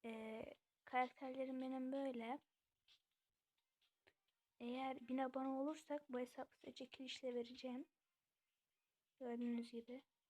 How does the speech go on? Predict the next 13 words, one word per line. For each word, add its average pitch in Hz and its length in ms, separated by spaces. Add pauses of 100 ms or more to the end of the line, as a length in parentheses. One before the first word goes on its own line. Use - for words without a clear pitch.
(180)
üç - 120
efsanevisi 240 800
var. 240 240 (1500)
Olmayan 247 380
karakterler 247 760
bunlar. 240 360 (960)
İsterseniz 277 520
bugün 269 200
sizlerle 269 460
beraber 254 360
bir 254 60
oyun 240 200
oynayalım. 226 420